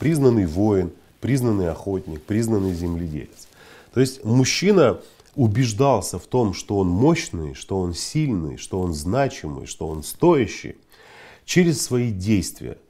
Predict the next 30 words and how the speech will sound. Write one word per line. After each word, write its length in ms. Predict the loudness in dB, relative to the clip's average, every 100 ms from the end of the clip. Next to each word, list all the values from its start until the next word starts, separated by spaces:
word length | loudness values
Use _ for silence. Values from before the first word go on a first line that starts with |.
| _
Потому 300 | -8 0 0
что 160 | 0 -2
эти 300 | 0 0 0
действия 520 | 0 2 2 0 -2
видели 320 | 0 -2 -2 -4
другие 400 | -4 -4 -2 0
люди. 400 | 2 2 0 -4 -14 _ _ -8
И 320 | -2 -2 -4 -12
что 200 | -6 -4
происходило? 640 | -4 -6 -8 -8 -6 -6 -8 _ -6
Акт 280 | -6 -6
признания. 640 | -6 -4 -2 -2 -2 -6 -12 _ _ -20 -20 -20 -20 -10
А 80 | -6
почему 360 | -4 0 4 6
для 140 | 4
мужчины 400 | 2 0 -2 0
важно 380 | 2 0 0 -4
признание? 540 | -6 -6 -4 -6 -6
Ну, 100 | -8
потому 320 | -6 -4 -2 -2
что 160 | -2
это 240 | -4 -4 -4
одна, 340 | -4 -4 -6 -8 -6
одна 360 | -4 -2 -2
из 260 | -2 -2 -4
основных 600 | -6 -6 -2 0 -2 -2
его 180 | -2 -2
потребностей. 760 | -2 -4 -4 -4 -6 -10 -12
Быть 280 | -2 0 0
признанным, 640 | 0 -2 -2 -2 -4 -6